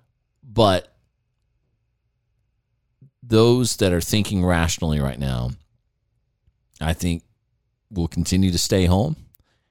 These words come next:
And the more people we can work in, to convince that really this is just a broad disagreement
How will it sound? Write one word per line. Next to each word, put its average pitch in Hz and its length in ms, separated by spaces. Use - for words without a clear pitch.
And 90 120
the 90 40
more 101 220
people 107 360
we 101 160
can 90 200
work 104 400
in, 95 140
to 135 200
convince 95 720
that 85 180
really 98 420
this 87 280
is 85 100
just - 240
a 85 40
broad 82 440
disagreement 85 720